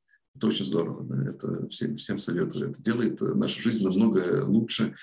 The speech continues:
Э, это кл-, классная штука. Это научитесь этим пользоваться, это непросто, это работа, и то, и другое требует усилий, требует, э, времени. Это не какая-то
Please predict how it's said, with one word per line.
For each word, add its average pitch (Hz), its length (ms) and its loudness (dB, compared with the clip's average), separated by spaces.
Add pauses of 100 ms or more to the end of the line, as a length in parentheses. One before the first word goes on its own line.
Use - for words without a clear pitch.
(360)
Э, - 440 0
это - 260 -2
кл-, - 220 -2
классная 113 340 2
штука. - 260 -8 (880)
Это - 200 -2 (540)
научитесь 113 440 8
этим 98 260 4
пользоваться, - 460 2
это - 180 2
непросто, 147 480 4
это - 140 2
работа, - 340 2
и 139 80 2
то, 113 140 6
и 107 40 8
другое 131 380 2
требует 95 420 0
усилий, 175 580 2 (220)
требует, 92 520 4
э, 85 340 0
времени. 156 760 4 (180)
Это 98 200 4
не 113 200 8
какая-то - 840 2